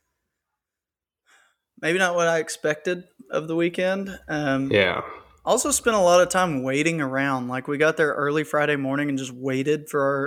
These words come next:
Speaker 1: our, our Airbnb to get opened up. Um, then Sunday, I, like, waited all day for another flight to open up. It didn't ever happen, so I booked a hotel and then just waited till the next <laughs> day to fly
Speaker 2: Yeah.
Speaker 1: home. So, um, there was a lot of that, but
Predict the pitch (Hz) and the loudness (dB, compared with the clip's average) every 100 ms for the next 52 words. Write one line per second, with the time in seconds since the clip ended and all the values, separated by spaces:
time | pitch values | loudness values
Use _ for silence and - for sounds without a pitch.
0 | 139 - 139 135 139 - 143 143 139 131 | -8 -6 -2 0 -2 -2 -2 -2 -4 -2
1 | 143 147 147 151 156 160 156 160 160 160 | -4 -2 0 2 0 0 0 2 2 0
2 | _ _ _ _ _ 135 131 131 135 139 | _ _ _ _ _ -2 0 0 -2 -6
3 | - 147 143 135 139 147 156 151 139 127 | -4 -2 0 -2 -2 2 6 6 4 0
4 | 131 135 139 147 143 139 147 147 143 139 | -2 0 4 4 2 0 0 2 2 -2
5 | - 135 135 135 135 139 135 139 143 - | -4 -2 0 0 0 0 0 0 0 0
6 | 147 143 151 147 - - 143 143 143 139 | -2 -2 -4 -2 -4 -4 -4 -2 -2 -2
7 | 131 139 139 160 147 143 139 147 139 127 | 0 0 0 -4 -2 -2 0 -2 -2 -4
8 | 139 139 147 147 139 139 135 143 139 143 | -4 -2 -2 0 -4 -4 -10 -6 -2 0
9 | 147 143 143 139 147 143 - 156 151 208 | -2 -6 -8 -6 -6 -6 -4 -4 -2 -4
10 | - - - _ 160 175 160 92 - 190 | -4 -14 -20 _ -6 0 4 4 2 -2
11 | 180 160 147 151 - - - _ - 147 | -4 -2 -2 -4 -10 -20 -20 _ -6 -4
12 | 147 151 - - _ _ _ _ 160 185 | -4 -6 -12 -18 _ _ _ _ -6 -4
13 | 190 208 208 165 160 202 - 151 | -4 -2 0 2 2 2 0 -6